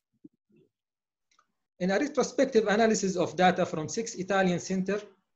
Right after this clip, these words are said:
describing children and neonates with hyperammonemia treated with P D or hemodialysis,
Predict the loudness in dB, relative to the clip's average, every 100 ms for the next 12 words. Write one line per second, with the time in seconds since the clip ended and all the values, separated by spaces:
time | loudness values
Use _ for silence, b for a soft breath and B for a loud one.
0 | _ -8 -8 -2 2 4 2 -2 -2 0
1 | -2 -2 -4 0 2 4 2 0 -2 0
2 | 2 2 -2 -4 -6 -4 -2 0 0 -2
3 | -4 -2 -4 -2 -4 -6 -20 _ -12 -6
4 | -2 0 0 0 -2 -6 -14 -10 -4 0
5 | 2 2 2 0 -2 -6